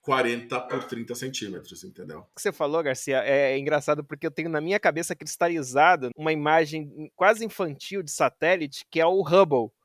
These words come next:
Speaker 2: Assim, quando fala satélite na minha cabeça, eu vejo aquele, um, é um, é um telescópio no espaço, né? Um tubo comprido, assim, que tem umas asinhas pra fazer, tipo, a, o posicionamento, uma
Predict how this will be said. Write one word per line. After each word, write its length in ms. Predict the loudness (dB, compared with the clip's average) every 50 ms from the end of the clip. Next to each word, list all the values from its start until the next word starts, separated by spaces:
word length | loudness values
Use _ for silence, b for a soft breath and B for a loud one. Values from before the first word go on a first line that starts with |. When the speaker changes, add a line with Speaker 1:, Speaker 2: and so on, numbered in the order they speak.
| b b b b b
Speaker 2:
Assim, 240 | -6 -6 -6 -8 -10 -10 -10 -10
quando 200 | -10 -10 -10 -8 _
fala 180 | 0 2 2 2
satélite 760 | 0 -2 0 0 0 0 2 4 6 6 6 6 4 -2 -6
na 100 | -6 -6
minha 200 | -4 -2 -2 -2
cabeça, 440 | 0 0 0 0 0 -2 0 -2 -4
eu 40 | -6
vejo 280 | -4 -2 -2 -2 -2 -4
aquele, 320 | -4 -4 -4 -4 -4 -6
um, 180 | -6 -8 -6 -4
é 100 | -2 -2
um, 140 | -2 -4 -6 _ _ _ -2
é 80 | -2
um 80 | -2 0
telescópio 680 | 0 2 4 6 4 4 4 6 8 8 8 8 6 0
no 60 | -2
espaço, 420 | -4 0 4 4 4 4 2 -2
né? 80 | -8 -8
Um 160 | -10 -10 -10 _ _ _
tubo 500 | -4 -2 0 0 0 0 -2 -4 -8 -8
comprido, 680 | -8 -10 -14 -10 -8 -6 -6 -4 -2 -2 -2 -2 -2
assim, 280 | -4 -4 -6 -10 -12 -12
que 100 | -10 -8
tem 120 | -8 -6
umas 260 | -2 -2 -2 0 2
asinhas 600 | 2 0 0 0 -4 -8 -6 -4 -2 -2 -2 -2 -4
pra 100 | -8 -8
fazer, 540 | -4 -4 -4 -4 -4 -2 -2 -2 -2 -2 b b b b b
tipo, 300 | -16 -16 -16 -8 -4 -2
a, 60 | -2
o 180 | -2 -2 -6 -12
posicionamento, 1040 | -8 -6 -6 -6 -6 -6 -6 -4 -2 -2 -2 -4 -2 -2 -2 -2 -2 -2 -4 -6 -14 B B B B
uma 240 | -2 2 2 2